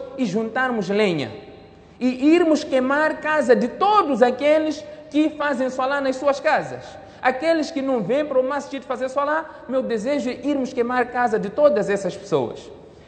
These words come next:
Aqui, se nós tivéssemos o segundo Jama'ah como permitido,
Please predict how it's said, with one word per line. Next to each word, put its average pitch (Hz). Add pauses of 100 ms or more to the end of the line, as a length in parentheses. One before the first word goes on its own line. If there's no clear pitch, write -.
Aqui, 302
se 311
nós 302
tivéssemos 190
o 294
segundo 233
Jama'ah 196 (140)
como 226
permitido, 240